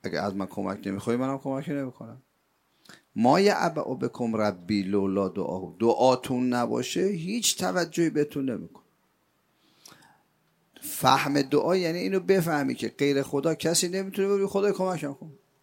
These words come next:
انبیا دیدین چقدر ادب دارن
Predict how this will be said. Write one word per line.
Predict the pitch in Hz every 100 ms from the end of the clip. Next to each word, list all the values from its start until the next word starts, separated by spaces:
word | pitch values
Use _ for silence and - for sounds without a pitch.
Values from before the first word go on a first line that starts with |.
| _ _ -
انبیا | - 143 143 156
دیدین | 170 170 170
چقدر | 147 165 156
ادب | 139 135 135 135
دارن | 135 131 131 139